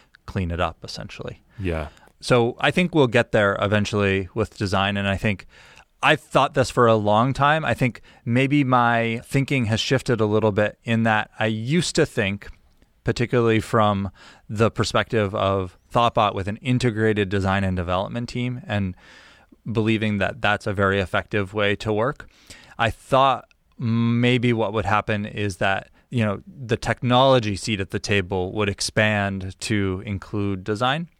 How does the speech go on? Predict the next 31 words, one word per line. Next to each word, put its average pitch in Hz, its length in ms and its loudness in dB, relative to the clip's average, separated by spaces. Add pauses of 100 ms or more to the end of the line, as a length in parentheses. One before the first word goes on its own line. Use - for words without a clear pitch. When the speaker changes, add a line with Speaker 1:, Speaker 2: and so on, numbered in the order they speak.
(440)
Speaker 1:
And 120 220 2
now 135 320 4
I've 117 180 2
come 113 360 0
to 117 120 -2
believe 101 640 0
that 98 440 0 (120)
that's 113 300 0
the 110 140 -4
wrong 101 300 2
approach, 92 680 -4
that 98 400 0 (120)
design 107 640 0 (320)
should 135 300 0
exist 120 420 0
outside 110 640 0
of 98 320 -6 (140)
how 110 240 0
it 101 80 -2
can 101 140 -4
be 98 80 0
applied 98 340 0
just 101 260 -2
within 95 280 -4
technology 90 720 -6 (240)
Speaker 2:
Hmm. 92 140 -2 (240)
Speaker 1:
and 92 500 0
should 113 220 -2
stand 104 280 0
on 90 120 -2
its 87 240 -10